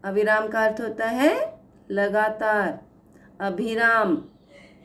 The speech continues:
अभिराम मतलब सुंदर, जो बहुत सुंदर है उसे हम कहते हैं अभिराम। अन्न,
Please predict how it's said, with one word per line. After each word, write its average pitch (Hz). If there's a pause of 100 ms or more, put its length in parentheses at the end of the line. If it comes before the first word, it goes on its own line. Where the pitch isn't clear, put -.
(520)
अभिराम 220
मतलब 277
सुंदर, 233 (960)
जो 214
बहुत 233
सुंदर 226
है 233 (200)
उसे 214
हम 226
कहते 220
हैं 285
अभिराम। 220 (4000)
अन्न, 254